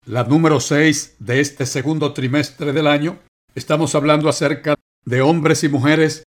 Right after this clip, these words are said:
que nos dejaron el ejemplo correcto en nuestro acercamiento a Dios a través de la oración. Y la autora de esta serie de lecciones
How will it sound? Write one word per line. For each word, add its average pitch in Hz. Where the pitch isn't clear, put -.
que 135
nos 127
dejaron 151
el 120
ejemplo 147
correcto 143
en 123
nuestro 135
acercamiento 131
a 123
Dios 156
a 131
través 135
de 123
la 131
oración. 127
Y 139
la 127
autora 156
de 107
esta 123
serie 143
de 135
lecciones 160